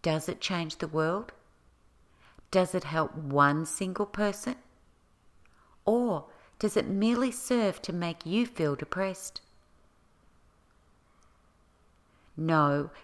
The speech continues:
this is not turning a blind eye to important events, but instead reining in our preoccupation with thinking about fearful or horrific circumstances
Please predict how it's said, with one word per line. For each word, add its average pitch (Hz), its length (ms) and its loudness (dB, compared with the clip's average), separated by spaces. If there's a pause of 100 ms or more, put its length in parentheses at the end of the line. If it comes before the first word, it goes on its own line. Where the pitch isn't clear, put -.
this 196 180 0
is 208 140 0
not 208 420 4
turning 247 300 0
a 233 40 0
blind 185 640 2
eye 147 420 2
to 185 140 -2
important - 520 0
events, - 560 -6 (1040)
but 180 100 2
instead 190 720 -4 (280)
reining 202 640 4
in 214 300 2
our 156 140 2
preoccupation 202 1300 -2 (360)
with - 280 -2
thinking 208 400 -2
about - 500 -6
fearful 208 560 0 (340)
or 196 180 6
horrific 208 500 2
circumstances - 1300 -4